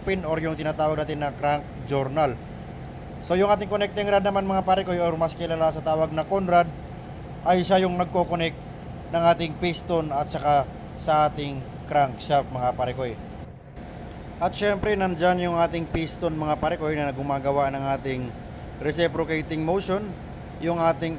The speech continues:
exhaust valve, labasan ng usok, sa gitna naman yung ating spark plug, sa kabila naman yung ating fuel injector, or yung minsan, yung mga dati, yung mga karburador pa, at saka yung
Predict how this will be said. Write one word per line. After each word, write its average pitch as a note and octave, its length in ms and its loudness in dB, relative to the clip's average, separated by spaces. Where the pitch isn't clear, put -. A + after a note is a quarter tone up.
exhaust D#3+ 560 -2
valve, F3 240 2
labasan D3+ 480 2
ng D3+ 160 -2
usok, D#3 320 -2
sa E3+ 160 0
gitna E3+ 400 2
naman E3+ 240 2
yung F3+ 160 0
ating D#3 480 0
spark D#3 480 0
plug, G3 240 2
sa - 160 2
kabila E3 480 4
naman E3 320 2
yung F3 160 0
ating D#3+ 480 0
fuel D#3+ 480 2
injector, D3+ 720 -2
or D#3+ 160 2
yung E3+ 240 4
minsan, E3 480 2
yung E3+ 160 -2
mga E3 240 4
dati, D#3+ 320 4
yung E3 160 2
mga D3 480 2
karburador D#3 560 2
pa, F3 240 8
at F3 80 4
saka D#3+ 320 2
yung D3+ 400 0